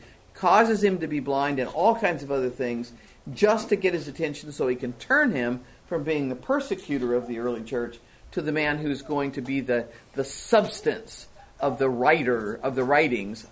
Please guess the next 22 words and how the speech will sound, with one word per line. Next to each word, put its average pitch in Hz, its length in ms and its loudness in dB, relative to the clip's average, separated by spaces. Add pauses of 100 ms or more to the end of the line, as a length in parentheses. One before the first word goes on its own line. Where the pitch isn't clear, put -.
of, 127 120 -4
of 123 360 -2
our 117 100 4
Bible. 113 500 0 (500)
So 170 180 2
from 147 200 -2
chapter 175 380 4
nine 160 320 4
in 147 80 0
the 135 80 0
book 139 220 -2
of 127 80 -2
Acts 135 240 2
through 151 380 -4
to 143 100 -8
the 127 180 -4
end 208 160 2
of 147 60 0
the 123 40 -2
book 120 220 -2
of 107 100 -8
Acts 117 320 0